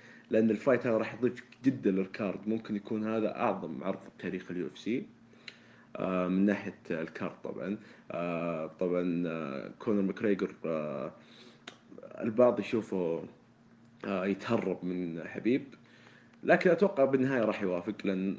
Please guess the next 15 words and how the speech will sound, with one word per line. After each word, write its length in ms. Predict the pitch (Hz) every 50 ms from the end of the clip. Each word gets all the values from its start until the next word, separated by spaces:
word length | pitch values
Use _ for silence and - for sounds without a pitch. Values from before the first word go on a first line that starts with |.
| -
ما 120 | 107 131 123
في 180 | - - 107
خصم 680 | - - - - - - 127 113 - - 87 82 76 64 - - - - - - - - -
حاليا 460 | - 98 107 110 117 117 104 87 80 82 76 58 - -
ممكن 400 | - 113 107 - - - 92 90
يجيب، 380 | 92 92 98 107 104 95 - - - - -
آه، 360 | 90 85 82 80 80 78 82 - - - - - - - - - - - - -
آه، 720 | - 80 78 58 60 64 64 62 60 62 67 67 71 69
فلوس 500 | - - - 120 117 107 98 104 - -
الكونر 880 | 87 87 82 - - - 123 117 120 123 127 123 127 - - - - - 95
غير، 260 | 110 104 98 92 87 85
آه، 640 | 90 87 82 85 85 82 85 80 80 85 82 80 80
حبيب 560 | - - 107 110 123 131 139 147 147 - -
وجورج 540 | 92 92 95 95 92 92 92 101 104 98 -
سانت 340 | - - - 101 90 90